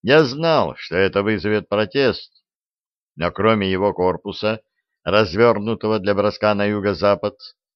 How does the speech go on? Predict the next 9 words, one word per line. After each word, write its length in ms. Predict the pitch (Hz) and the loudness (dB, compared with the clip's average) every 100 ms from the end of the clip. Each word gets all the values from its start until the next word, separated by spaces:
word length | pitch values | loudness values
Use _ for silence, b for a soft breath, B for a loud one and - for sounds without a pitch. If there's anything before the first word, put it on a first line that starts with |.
| _ | _
сейчас 520 | - 90 - 90 85 | -8 -8 -2 -2 -4
просто 560 | - 87 92 - - 98 | -8 -4 -4 -6 -6 -4
не 220 | 101 104 | -2 -2
было 220 | 107 117 | 0 -2
свободных 600 | 113 76 73 85 87 104 | -4 -8 -4 -2 -2 -6
сил. 400 | - 151 127 78 _ _ _ _ _ _ _ _ _ _ | -2 0 0 -2 _ _ _ _ _ _ _ _ _ _
Даже 420 | 78 113 127 104 | 2 4 6 4
если 440 | 123 127 117 104 110 | -2 -2 -2 -4 -4
я 500 | 113 117 87 58 | -2 0 0 -4